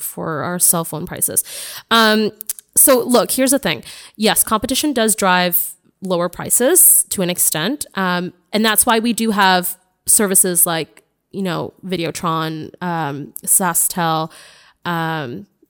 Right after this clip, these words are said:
you have Freedom Mobile, but it's kind of, it's kind of complicated. So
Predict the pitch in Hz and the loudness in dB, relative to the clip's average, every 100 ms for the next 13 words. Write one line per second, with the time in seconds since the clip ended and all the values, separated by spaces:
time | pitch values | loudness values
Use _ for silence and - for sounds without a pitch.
0 | - 202 185 175 180 - 233 202 185 175 | -14 -8 -6 -4 -6 -4 -4 -2 0 -2
1 | 165 160 156 151 - _ _ _ 190 - | -2 0 0 -2 -6 _ _ _ -20 -20
2 | _ _ 262 277 220 190 - - - - | _ _ 4 6 6 4 2 2 2 2
3 | _ _ _ _ _ _ _ _ _ _ | _ _ _ _ _ _ _ _ _ _
4 | _ _ _ _ - - - - - - | _ _ _ _ -20 -18 -18 -20 -2 0
5 | - - 370 392 - _ 262 - 294 285 | 0 2 2 2 -4 _ -2 0 0 0
6 | 262 180 175 - - 180 - 233 226 208 | 0 -2 -2 -6 -8 -2 2 4 4 2